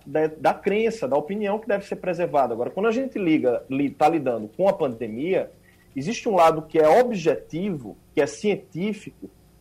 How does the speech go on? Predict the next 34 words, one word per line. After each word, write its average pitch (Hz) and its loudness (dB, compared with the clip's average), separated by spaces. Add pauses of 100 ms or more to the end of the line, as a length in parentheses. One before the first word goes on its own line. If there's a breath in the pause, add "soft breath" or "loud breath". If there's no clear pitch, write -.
e 254 -4
vem 175 0
das 226 2
informações 214 0
das 208 -6
pessoas 202 0
que - -18
estão - -2
pesquisando, 135 -4
lidando 120 -6
com 113 -6
aquilo, 90 -12
né? 117 -6
Então, - 0 (340 loud breath)
muito 220 0
do 214 -4
que 202 -10
foi 170 0
circulado, 135 2
né, 143 -6 (140)
inclusive, 151 -2 (440)
é, 131 0 (340)
é, 113 -6 (180)
pelo, 151 2 (180)
pelo 185 0
governo, 131 -2
hoje 131 -4
a - -10
gente 127 -12
tem 123 -8
visto, 127 -10
né, 117 -8
inclusive 139 -10
processos 127 -2